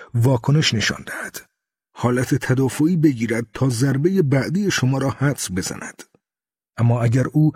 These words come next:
هدف شما را نداند یا دربارهٔ ضربهٔ بعدی شما مرتکب اشتباه شود، بی‌دفاع و نابیناست. کلید حفظ کنترل هیجانات و ترسیم برنامهٔ پیش رو این است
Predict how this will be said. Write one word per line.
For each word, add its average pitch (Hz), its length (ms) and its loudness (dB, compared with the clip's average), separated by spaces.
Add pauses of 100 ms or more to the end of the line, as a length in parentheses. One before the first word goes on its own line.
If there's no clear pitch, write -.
(260)
هدف 127 340 0
شما 123 320 2
را 123 120 4
نداند 123 720 0 (280)
یا 123 140 4
دربارهٔ 117 580 2
ضربهٔ 123 500 2
بعدی 135 460 2
شما 120 280 2
مرتکب 127 640 0
اشتباه 110 440 -2
شود، 143 560 0 (320)
بی‌دفاع 123 720 0
و 135 80 4
نابیناست. 117 840 0 (1040)
کلید 185 320 4
حفظ 131 420 2
کنترل 151 640 2
هیجانات 110 760 0 (120)
و 139 160 2 (300)
ترسیم 196 500 2
برنامهٔ 135 580 4
پیش - 300 -4
رو 110 220 0
این 160 160 6
است - 340 0